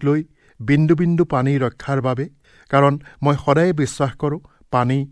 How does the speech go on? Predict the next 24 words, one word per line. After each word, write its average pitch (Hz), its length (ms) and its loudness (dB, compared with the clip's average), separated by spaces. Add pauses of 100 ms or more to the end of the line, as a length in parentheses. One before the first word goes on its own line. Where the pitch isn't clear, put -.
(240)
পৰমাত্মাৰ 131 640 2
প্ৰসাদ। 104 440 -8 (840)
যেনেকৈ 151 380 2
আমি 175 160 2
মন্দিৰলৈ 135 600 0
যাওঁ, 131 200 -6 (520)
কোনোৱে 160 280 2
আমাক 156 260 0 (280)
প্ৰসাদ 139 420 0
দিয়ে 151 160 -2 (520)
আৰু 180 140 6
যদি 208 180 2
তাৰ 185 200 2
পৰা 190 180 0 (380)
অলপমানো 170 440 4
প্ৰসাদ 147 500 -2
মাটিত 131 400 -4
পৰি 123 200 0
যায়, 135 220 -4 (320)
তেন্তে 165 280 2
আমাৰ 165 240 0
মনত 143 360 -2
ক্ষোভ 151 300 -2
হয়। 95 220 -14